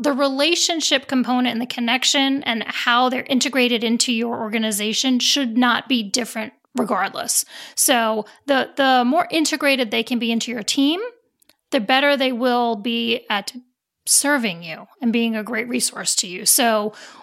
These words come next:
we always recommend that you onboard your executive assistant as if they were part of your organization.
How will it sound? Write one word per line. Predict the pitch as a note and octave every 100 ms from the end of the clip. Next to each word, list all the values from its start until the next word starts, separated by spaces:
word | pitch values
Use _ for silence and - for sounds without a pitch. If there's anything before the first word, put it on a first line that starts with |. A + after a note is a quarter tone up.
| -
we | C4
always | - C#4 D4 A#3+
recommend | A#3+ A#3+ A3+ G#3 G#3 G3+
that | G3+ F3+ F3+ F3+ - - -
you | A#3+ A#3+ B3 A#3+ A#3+ -
onboard | A#3+ B3+ B3 A#3 A3
your | A3+ G#3+ G#3 A3
executive | B3 F#3+ G#3 A#3 G#3
assistant | G#3+ G#3+ A3+ G#3 - G#3+ - A#3
as | G#3+ G#3 -
if | A3+ E4 - - - _ _ A#3
they | G3+ A3 A3+ A#3
were | A3 G#3+ G#3 G#3 G#3+ _
part | - G3+
of | G3
your | F3+
organization. | G3 G3 G#3+ - C4 C#4 C4